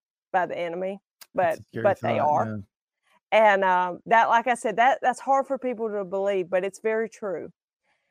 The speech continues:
Speaker 1: And so I had some people in my life at that time who really, really wanted to see my life destroyed.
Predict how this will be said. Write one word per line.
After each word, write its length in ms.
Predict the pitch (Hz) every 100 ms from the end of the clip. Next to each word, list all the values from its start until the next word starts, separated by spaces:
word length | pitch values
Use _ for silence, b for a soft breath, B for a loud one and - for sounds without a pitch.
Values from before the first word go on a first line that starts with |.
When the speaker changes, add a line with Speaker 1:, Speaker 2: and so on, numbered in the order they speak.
| _ _
Speaker 1:
And 200 | - 247
so 220 | - 302 294
I 100 | 302
had 220 | 320 330
some 180 | 349 311
people 340 | 285 240 240
in 120 | 220
my 140 | 208 175
life 460 | 175 185 185 175 - -
at 200 | 196 190
that 220 | 190 -
time 460 | - 185 170 170 175 196
who 420 | 190 180 175 175 _ _ _ _ _ _ _ _ -
really, 800 | 185 180 196 302 381 370 311 247 185 - _ _ _ _ _
really 640 | - 196 254 330 359 294
wanted 720 | 208 202 214 226 220 180 170 -
to 140 | 175
see 800 | - - - 214 180 110 110 - _ _ _ _ _ _ -
my 260 | 208 196 190
life 420 | 170 170 165 - _ _ _ _ - 185
destroyed. 680 | 185 - - 180 156 -